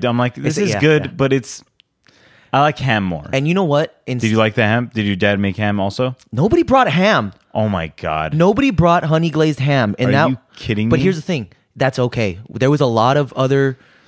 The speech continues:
Speaker 2: um, obviously the stuffing.
Speaker 1: So he had steak though. He had, he
Speaker 2: We had
Speaker 1: had
Speaker 2: steak. Uh, we also had, dude, the croissants. Um, um, the,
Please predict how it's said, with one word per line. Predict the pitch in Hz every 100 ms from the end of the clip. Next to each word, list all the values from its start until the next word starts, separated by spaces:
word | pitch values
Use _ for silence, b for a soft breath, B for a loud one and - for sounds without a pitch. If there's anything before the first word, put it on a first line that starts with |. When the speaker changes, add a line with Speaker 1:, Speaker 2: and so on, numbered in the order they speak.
| b
Speaker 2:
um, | 117 113 101 90 - _ _ _ _
obviously | 120 127 139 151
the | 139
stuffing. | - 123 - 123 120
Speaker 1:
So | 123
he | 120
had | 127
steak | - 120 110
though. | 87 76 - _ _
He | - 110
had, | 117
he | 104
Speaker 2:
We | 123
had |
Speaker 1:
had | 107
Speaker 2:
steak. | - - 117 139 - - _ b b -
Uh, | 117 110 104
we | 143
also | 160 190
had, | 185 160
dude, | 156 139 117
the |
croissants. | - 120 - 113 127 180 - - b b b -
Um, | 117 107 98 87 _ _ _ _
um, | 113 104 98 87 95 - _ _
the, | 117 104 98